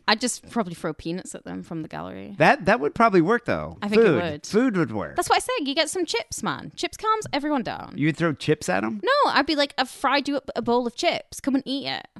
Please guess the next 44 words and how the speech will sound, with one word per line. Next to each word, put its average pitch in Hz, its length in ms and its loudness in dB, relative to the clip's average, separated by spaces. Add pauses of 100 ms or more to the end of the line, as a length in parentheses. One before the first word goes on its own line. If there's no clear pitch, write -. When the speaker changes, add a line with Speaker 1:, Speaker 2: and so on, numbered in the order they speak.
Speaker 1:
with 208 140 0
some 226 140 0
tomato 226 280 2
ketchup," - 580 -6
because 190 200 -4
they 180 100 0
love 147 240 -6
tomato 156 280 -6
ketchup. - 440 -12 (420)
And 196 160 -6
they 220 80 2
would 240 120 -4
come 269 160 0
and 262 100 0
eat 262 120 -2
it, 269 160 0
and 254 120 0
then 247 140 2
they 247 80 0
would 262 140 0
have 254 100 0
a 247 60 -6
full 247 240 -4
tummy. 196 520 -4
You 233 80 -6
give 233 140 0
them 247 120 -2
a 233 40 -2
glass 214 220 -2
of 214 80 -8
milk, 175 220 -4
and 262 80 -4
they're 285 100 -2
asleep 392 400 -6
by, 185 160 -2
Speaker 2:
You 135 80 2
know 139 60 4
Speaker 1:
like, 135 80 6
Speaker 2:
what 135 60 8
also 156 200 4
Speaker 1:
ech. 127 80 -4
Speaker 2:
calms 107 240 -4
them 95 140 -6
down? 87 360 -6